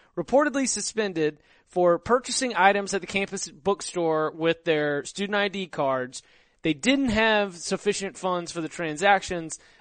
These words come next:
and then later sold those items for cash. It's a scheme as old as the creation of a student I D card that you can put money on, um, you know, and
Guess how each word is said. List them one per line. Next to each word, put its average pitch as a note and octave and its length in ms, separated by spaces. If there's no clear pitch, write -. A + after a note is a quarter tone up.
and D#3+ 120
then E3 100
later G3+ 420
sold F#3+ 300
those E3+ 220
items C#3+ 340
for B2+ 100
cash. G#2+ 640
It's G#3+ 340
a F#3+ 200
scheme C4 760
as F#3 440
old A#3 560
as F#3 240
the F#3 120
creation G#3 760
of F3+ 160
a E3+ 40
student G#3 380
I F#3 140
D F#3+ 160
card G3 320
that E3+ 120
you F3 100
can F3 120
put D3 180
money G3 300
on, G3 380
um, D3 560
you E3 140
know, D3 200
and D#3 640